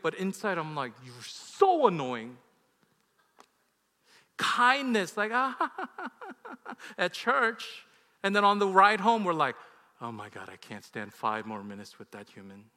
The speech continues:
Goodness,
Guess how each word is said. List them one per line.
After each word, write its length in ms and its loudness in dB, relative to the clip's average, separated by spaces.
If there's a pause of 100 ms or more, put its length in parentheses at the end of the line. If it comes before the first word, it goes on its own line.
(2500)
Goodness, 800 -4